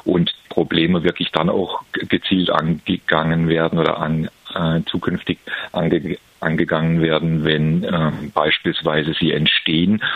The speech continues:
und ein offenes Ohr da ist. Letztendlich jetzt, um es zu sagen, ist, ist für, aus unserer Sicht ist es positiv, dass jetzt, äh, na-, im Nachgang eine Lösung kommt. Für die Zukunft wünschen wir uns aber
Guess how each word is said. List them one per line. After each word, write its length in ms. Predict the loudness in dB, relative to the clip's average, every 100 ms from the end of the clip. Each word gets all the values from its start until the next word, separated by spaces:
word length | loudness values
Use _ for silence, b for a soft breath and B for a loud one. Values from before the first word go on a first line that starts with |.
| B B
und 280 | 0 2 2 -2 -8 -8 -6
ein 200 | -2 0
offenes 420 | 0 0 0 -2 0
Ohr 240 | 0 0 0
da 260 | 0 0
ist. 340 | 0 -2 -4 -8 _ _ _ 2
Letztendlich 720 | 2 2 0 2 2 0 2
jetzt, 320 | 0 -2 -4
um 220 | 0 2
es 120 | 2 0
zu 140 | 0
sagen, 420 | 2 2 2 0
ist, 300 | -2 -2 -4
ist 200 | -2 -2 0
für, 200 | 0 2
aus 180 | 2 0
unserer 380 | 0 0 0 0
Sicht 320 | 0 -2 -2
ist 140 | -2 -4
es 100 | -2
positiv, 560 | 0 2 2 0 0 0
dass 180 | -2 0
jetzt, 300 | 0 -2 -2
äh, 300 | 0 2 2
na-, 400 | 2 2 4 2
im 160 | 2 2
Nachgang 340 | 2 0 0
eine 120 | 2
Lösung 360 | 2 2 0 -2
kommt. 300 | 0 -2 -2 B B B 0
Für 140 | 2
die 120 | 2
Zukunft 520 | 0 0 2 0 0 0
wünschen 320 | 0 2 2
wir 100 | 2
uns 180 | 0 0
aber 380 | -2 0 -2